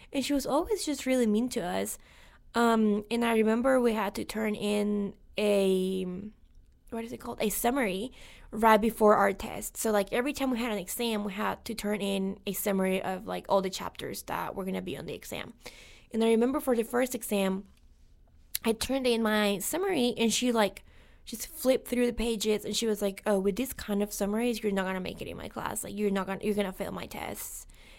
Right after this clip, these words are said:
And I was like, "Uh, the heck?" And then I took the test, and I was the highest score in my class for that one test. And I was like,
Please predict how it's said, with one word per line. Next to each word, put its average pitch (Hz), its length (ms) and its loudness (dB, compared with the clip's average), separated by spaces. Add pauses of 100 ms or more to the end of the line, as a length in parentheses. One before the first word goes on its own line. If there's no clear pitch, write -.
(140)
And 269 140 2
I 269 60 6
was 247 200 2
like, 226 380 0 (440)
"Uh, 247 180 -2 (280)
the 349 140 -2
heck?" 254 400 -2 (560)
And 269 160 2
then 285 360 6
I 285 120 6
took 294 160 -2
the 302 100 -2
test, 311 400 2
and 233 80 2
I 233 80 4
was 233 100 -2
the 220 80 2
highest 233 540 2
score 185 480 0
in 214 160 0
my 208 120 0
class 208 360 -4
for 208 160 -6
that 190 240 -4
one 165 300 -10
test. - 580 -10
And 220 100 -2
I 220 80 0
was 214 220 -4
like, 214 320 -2